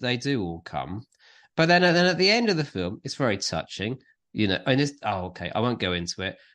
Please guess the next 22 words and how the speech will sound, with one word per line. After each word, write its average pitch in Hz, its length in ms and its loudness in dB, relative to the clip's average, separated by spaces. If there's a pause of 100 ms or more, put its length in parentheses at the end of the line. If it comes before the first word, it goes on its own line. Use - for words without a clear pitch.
(140)
But 127 240 0 (180)
a 120 80 0
lot 127 220 4
of 113 120 0
them, 87 360 -2 (160)
a 104 80 0
lot 175 180 2
of 120 80 0
them 92 120 -4
start 87 360 -4
coming 85 460 -8
towards 87 340 -6
the 87 160 -4
end 90 160 -2
of 82 80 -10
the - 80 -14
film, 82 400 -8 (140)
which 104 180 -8
kind 85 140 -4
of 78 80 -4
makes 78 220 -4
sense. - 500 -6